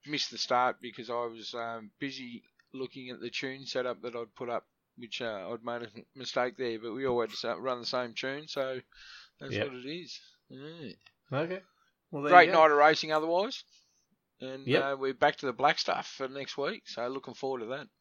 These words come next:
Speaker 2: Excellent. Looking forward to finding out what that is next Tuesday, what track we're going to. Uh, also, if you're interested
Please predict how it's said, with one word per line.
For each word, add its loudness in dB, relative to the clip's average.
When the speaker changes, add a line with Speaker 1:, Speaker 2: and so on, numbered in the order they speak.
Speaker 2:
Excellent. 4
Looking -4
forward -4
to -10
finding 2
out 0
what 0
that 4
is -2
next -6
Tuesday, 2
what -2
track 0
we're -2
going 2
to. 0
Uh, 10
also, 4
if -2
you're 4
interested 4